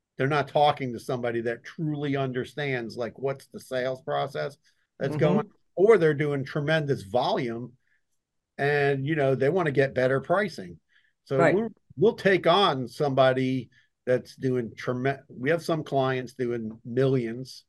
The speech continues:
Speaker 1: okay? And, you know, we go to our partners and we say, "Hey, you know, we wanna bring you this client and this is the pricing that they want. And, you know, what can we do? And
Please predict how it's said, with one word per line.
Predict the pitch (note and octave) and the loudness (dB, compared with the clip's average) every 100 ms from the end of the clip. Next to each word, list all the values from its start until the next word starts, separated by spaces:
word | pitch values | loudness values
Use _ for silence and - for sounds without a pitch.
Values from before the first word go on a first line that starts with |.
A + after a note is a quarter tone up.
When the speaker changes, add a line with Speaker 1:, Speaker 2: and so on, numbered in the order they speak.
| - | -12
Speaker 1:
okay? | A2+ B2 A#2 B2+ - _ - _ _ - | -6 -2 -2 -4 -10 _ -20 _ _ -4
And, | C3+ C3+ C3 C3 B2+ C3 | 0 2 2 2 0 -2
you | D#3+ | 0
know, | D3 C#3+ | 2 2
we | B2+ D3+ D#3+ D3 - A#2+ | 0 -2 -2 -8 -6 2
go | B2 | 4
to | D#3 D#3 D#3+ E3 | 4 2 2 -4
our | C3+ D3 E3 - _ | 0 0 0 -8 _
partners | - D3 D3+ D#3+ F3+ E3 | 2 2 2 -4 -6 -6
and | D3+ | -8
we | D3+ | -8
say, | C#3+ D3+ | -4 -2
"Hey, | C3+ G3+ B2+ | 0 0 -2
you | A2+ | -6
know, | A2+ A#2 | -4 -4
we | A#2 | -2
wanna | C#3 D3 A#2+ | -2 -2 -2
bring | G#2+ C#3 D3+ | -2 -2 -2
you | D3+ | -4
this | D#3+ - | -6 -6
client | - B2 A#2+ A#2 - - - _ _ _ _ - | -4 -4 -2 -4 -6 -10 -20 _ _ _ _ -6
and | A2+ A#2+ A#2+ A#2 | -2 -2 -2 -4
this | C3 E3+ | -4 -4
is | C#3 | -4
the | - | -2
pricing | - C#3 C#3+ D#3 C#3+ | 2 2 2 -2 -2
that | D3 C3 | -2 0
they | D#3 | -2
want. | B2+ A2 A2+ C#3 B2 | 0 -2 -2 -6 -8
And, | A2 G#2+ | -10 -8
you | B2 | -6
know, | A#2+ A#2+ | -4 -2
what | A#2 B2+ | -2 -2
can | E3 D3+ | -2 -4
we | D#3 | -2
do? | A#2+ A#2+ D3 | 0 0 -2
And | A2+ | -6